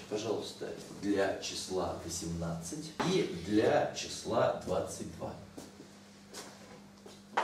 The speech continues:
Ну и, конечно,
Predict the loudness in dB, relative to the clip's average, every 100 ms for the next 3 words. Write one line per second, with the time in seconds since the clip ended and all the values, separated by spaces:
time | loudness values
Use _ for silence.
0 | 0 -6 -10 -10 -12 -14 -16 -14 -10 -10
1 | -8 -8 -6 -4 -4 -4 -8 -8 6 6
2 | 8 8 8 8 8 6 6 8 8